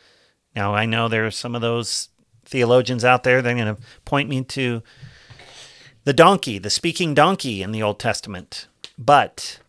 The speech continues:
let's be, you know, clear in understanding. We're hearing God the Holy Spirit speak, the person of the Holy Spirit speak,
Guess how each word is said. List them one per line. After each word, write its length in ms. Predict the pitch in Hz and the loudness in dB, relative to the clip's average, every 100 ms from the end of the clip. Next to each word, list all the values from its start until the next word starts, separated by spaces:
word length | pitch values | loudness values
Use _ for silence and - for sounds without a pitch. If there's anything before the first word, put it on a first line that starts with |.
| _ _ _ _ _ _ - | _ _ _ _ _ _ 0
let's 220 | 127 - | 0 0
be, 240 | 131 120 | -4 -4
you 300 | 127 131 135 | -4 -6 -6
know, 140 | 113 101 | -4 -6
clear 400 | - 175 135 110 | -4 -2 0 0
in 100 | 107 | -2
understanding. 800 | 104 101 - 151 123 95 - - _ _ - | -4 -4 -4 -4 -6 -8 -12 -20 _ _ -6
We're 160 | 117 | -4
hearing 760 | 104 - 175 170 135 120 120 107 _ _ _ _ _ _ _ _ _ - | -4 -2 2 4 4 0 -4 -8 _ _ _ _ _ _ _ _ _ 2
God 320 | 135 143 139 | 6 6 6
the 100 | 123 | 2
Holy 260 | 147 135 | 2 0
Spirit 440 | 113 - 143 120 110 | -2 -4 0 0 -2
speak, 500 | - - 107 - - | -6 -4 -6 -8 -10
the 80 | - | -8
person 760 | - - 160 - 147 139 135 127 | -2 0 0 0 0 -2 -6 -6
of 140 | 135 110 | -4 -2
the 120 | 113 | 0
Holy 260 | 123 117 | 0 0
Spirit 520 | 110 - 110 101 101 _ _ | -4 -6 -6 -6 -8 _ _
speak, 600 | - - 101 - - - | -10 -6 -6 -8 -16 -18